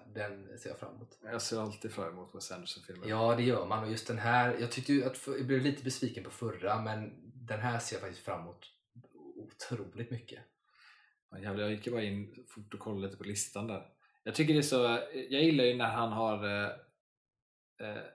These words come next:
Speaker 2: för ibland gör han ju filmer där det liksom är rätt så här samma personer med.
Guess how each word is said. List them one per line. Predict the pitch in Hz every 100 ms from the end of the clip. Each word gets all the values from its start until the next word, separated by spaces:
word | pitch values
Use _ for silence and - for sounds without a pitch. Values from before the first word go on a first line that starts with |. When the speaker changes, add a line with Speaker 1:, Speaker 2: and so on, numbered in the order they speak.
| _ _ -
Speaker 2:
för |
ibland | 131 147 156 139
gör | 95
han | 98
ju |
filmer | 95 104 92 92
där | 92 95
det | 92 92
liksom | 90 92 95
är | 98
rätt | 90 90 -
så | -
här | 92
samma | - 87 85 85
personer | - - 104 95 92
med. | 98